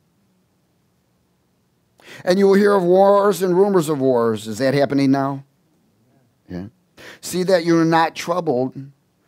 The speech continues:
for all these things must come to pass, but the end is not yet." "For nation will rise against nation." These are ethnic groups. Amen?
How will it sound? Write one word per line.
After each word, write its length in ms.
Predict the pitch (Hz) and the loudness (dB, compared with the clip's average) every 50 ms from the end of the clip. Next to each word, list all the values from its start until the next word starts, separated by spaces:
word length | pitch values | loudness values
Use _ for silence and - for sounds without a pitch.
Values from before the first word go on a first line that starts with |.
| _ _ _ _ | _ _ _ _
for 140 | - 160 - | -8 -4 0
all 180 | 170 170 170 | 2 2 2
these 260 | 165 170 165 147 - | 2 0 -4 -4 -6
things 240 | - 170 165 156 131 | -6 -4 -4 -4 -4
must 220 | 139 151 147 143 - | -4 -4 -4 -4 -6
come 200 | - 151 156 143 | -6 -6 -4 -4
to 100 | 151 - | -6 -6
pass, 400 | - 165 165 165 165 151 143 - | -6 -6 -4 -2 -2 -4 -4 -6
but 160 | - 135 113 | -8 -8 -6
the 180 | 135 139 - | -6 -8 -6
end 180 | 147 151 151 143 | -6 -4 -4 -4
is 140 | 139 113 123 | -4 -2 -2
not 320 | 131 131 135 131 123 - _ _ _ _ _ _ _ _ | -2 -2 -2 -4 -6 -8 _ _ _ _ _ _ _ _
yet." 320 | - 117 120 104 90 - - _ _ _ _ _ _ _ _ _ _ _ _ _ _ _ _ _ _ _ _ _ _ _ _ _ _ _ _ _ _ _ _ _ _ _ _ _ _ _ _ _ _ _ _ _ _ _ _ _ _ _ _ _ _ _ _ _ _ _ _ _ _ _ _ _ _ _ _ _ _ - - - - - _ | -8 -6 -6 -6 -8 -10 -14 _ _ _ _ _ _ _ _ _ _ _ _ _ _ _ _ _ _ _ _ _ _ _ _ _ _ _ _ _ _ _ _ _ _ _ _ _ _ _ _ _ _ _ _ _ _ _ _ _ _ _ _ _ _ _ _ _ _ _ _ _ _ _ _ _ _ _ _ _ _ -20 -20 -20 -20 -20 _
"For 160 | - 175 170 165 | -4 -2 0 2
nation 460 | 170 180 190 208 202 - 214 208 196 | 4 4 4 4 2 0 -2 0 0
will 160 | 185 180 170 | 0 0 2
rise 340 | 175 180 180 190 190 170 156 | 0 0 2 0 0 0 -2
against 540 | 180 165 143 175 170 165 160 - - 147 147 | -4 -4 -2 0 0 0 -2 -4 -6 -4 -2
nation." 560 | 147 151 170 175 180 185 175 - 160 139 135 | -2 0 2 2 0 0 -2 -2 -2 0 0
These 180 | 160 175 160 | 0 -2 -2
are 140 | 180 170 160 - | -2 -2 -2 0
ethnic 540 | 156 165 170 165 - 180 175 175 160 131 127 | 0 0 0 0 -2 -4 -2 -2 -2 -4 -4
groups. 640 | 131 151 175 175 165 135 98 - - - - - - - _ _ _ _ _ _ _ _ _ _ _ _ _ _ _ _ _ _ _ _ _ _ _ _ - | 0 2 4 4 4 2 -2 -6 -12 -14 -14 -16 -18 -20 _ _ _ _ _ _ _ _ _ _ _ _ _ _ _ _ _ _ _ _ _ _ _ _ -8
Amen? 520 | 131 131 131 139 147 160 170 175 160 - | -4 -2 0 0 0 0 -2 -4 -8 -12